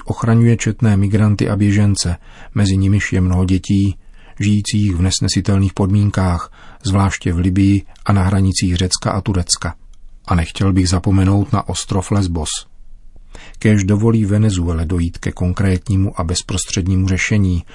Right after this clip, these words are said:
umožňujícímu dodávky mezinárodní pomoci obyvatelstvu, které trpí v důsledku závažných politických, sociálně-ekonomických a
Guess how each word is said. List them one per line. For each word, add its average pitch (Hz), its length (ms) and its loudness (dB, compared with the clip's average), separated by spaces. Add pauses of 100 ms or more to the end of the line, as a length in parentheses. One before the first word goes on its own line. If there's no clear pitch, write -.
(300)
umožňujícímu 98 840 2
dodávky 92 520 0
mezinárodní 92 680 0
pomoci 98 420 -2
obyvatelstvu, 95 840 -2
které 101 420 0
trpí 101 360 0
v 92 40 -2
důsledku 95 540 -2
závažných 95 600 2
politických, 98 840 -2 (100)
sociálně-ekonomických 98 1500 0
a - 60 -4